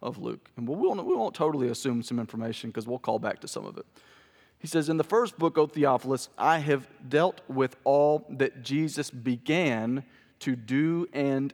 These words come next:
teach." We'll talk about that in just a second. "Until the day when he was taken up," that's his ascension, "after he had given commands through the Holy Spirit to the apostles whom he had chosen." That's kind of a mouthful, but I'm gonna focus on just a couple of things here.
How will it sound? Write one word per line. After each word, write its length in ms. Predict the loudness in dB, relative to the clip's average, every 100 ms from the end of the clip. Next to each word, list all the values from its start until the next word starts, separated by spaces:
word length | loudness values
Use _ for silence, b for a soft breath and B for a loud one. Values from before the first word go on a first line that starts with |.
| _
teach." 560 | -10 -6 -6 -8 -12 -14
We'll 80 | -8
talk 280 | -4 -4 -4
about 180 | -8 -6
that 120 | -8
in 80 | -8
just 180 | -12 -10
a 60 |
second. 320 | -8 -8 -8 -18 b b b b -4
"Until 380 | -4 4 2
the 120 | 4 0
day 340 | 2 2 2
when 160 | 0 0
he 80 |
was 160 | 0 -4
taken 400 | 2 2 2 4
up," 240 | 4 4
that's 220 | -2 -4 -4
his 120 | -4
ascension, 560 | 2 0 2 0 -2 B B B B
"after 320 | 0 2 0
he 100 | 0
had 140 | 0 2
given 280 | 2 2 -2
commands 680 | 0 0 2 0 -2 -4 -8
through 200 | -2 0
the 100 | 2
Holy 240 | 0 0 -2
Spirit 460 | -4 -4 -2 -2 -6 b b
to 100 | -6
the 120 | -2
apostles 640 | -4 2 2 2 0 -8 -6
whom 180 | -6 -6
he 280 | -2 -2
had 360 | -2 -4 -4 -6 b b b b _
chosen." 540 | 0 0 -2 -8 -10
That's 200 | -6 -6
kind 240 | -4 -2 0
of 80 | 0
a 40 |
mouthful, 600 | 2 2 0 0 2 2
but 120 | 2
I'm 100 | 0
gonna 120 | 2
focus 400 | 2 0 0 0
on 100 | 0
just 200 | 0 -2
a 40 | -2
couple 340 | -2 -4 -2
of 120 | -4
things 320 | -2 -2 -2 -4
here. 180 | -6